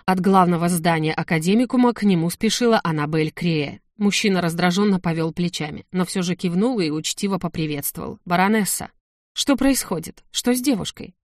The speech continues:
"А происходит то", к вящему облегчению серого рыцаря магистр переключился на жрицу, "что жизнь и здоровье ученицы под угрозой". И в этот момент целитель, наконец, выпрямился и произнес слово, всего одно. Не знаю, было ли оно услышано теми учениками, что стояли ближе,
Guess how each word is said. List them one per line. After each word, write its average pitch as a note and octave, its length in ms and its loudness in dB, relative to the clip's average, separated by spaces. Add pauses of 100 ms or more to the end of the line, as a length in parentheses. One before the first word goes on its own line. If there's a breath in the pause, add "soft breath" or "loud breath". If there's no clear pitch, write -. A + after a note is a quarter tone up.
(100)
"А E3 140 -2
происходит G3 640 0
то", B3 240 -2 (120)
к - 80 -8
вящему F3+ 400 0
облегчению F3 540 0
серого D#3+ 400 -2
рыцаря G#3 440 0
магистр G#3 540 0
переключился G#3 760 0
на F#3+ 120 -2
жрицу, F3+ 440 -4 (180)
"что F3+ 260 -2
жизнь F#3+ 440 2
и F3 100 -2
здоровье E3 540 0
ученицы F3 640 -2
под D3+ 160 -4
угрозой". D#3+ 480 -6 (440)
И A3 120 4
в A#3 40 2
этот D#4+ 240 0
момент F#3+ 460 2
целитель, G#3 480 2
наконец, F#3+ 420 -2
выпрямился G3+ 640 0
и G3 60 0
произнес F3 500 -2
слово, D#3+ 460 -4
всего E3 320 -4
одно. E3+ 300 -2 (220)
Не A#3 100 0
знаю, G#3+ 300 0
было G#3 220 0
ли E3+ 100 2
оно D#3+ 220 -2
услышано F3 500 -4
теми F3+ 240 0
учениками, E3+ 680 -2
что - 200 -4
стояли F3 380 0
ближе, F3+ 400 -2